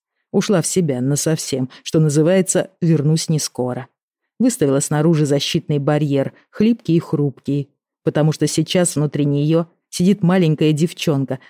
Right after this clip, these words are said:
обнявшая себя за плечи и уткнувшая носик в колени.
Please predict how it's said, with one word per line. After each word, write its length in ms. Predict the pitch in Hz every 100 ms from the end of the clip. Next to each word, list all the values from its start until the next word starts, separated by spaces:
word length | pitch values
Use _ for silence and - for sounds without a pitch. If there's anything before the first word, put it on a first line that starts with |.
| _
обнявшая 540 | 156 151 143 - 143
себя 300 | 143 147 139
за 160 | 139 131
плечи 480 | - 151 185 180 160 _ _
и 80 | 175
уткнувшая 600 | 160 - 175 196 165 143
носик 380 | 143 147 147 -
в 80 |
колени. 640 | - 143 135 123 120 120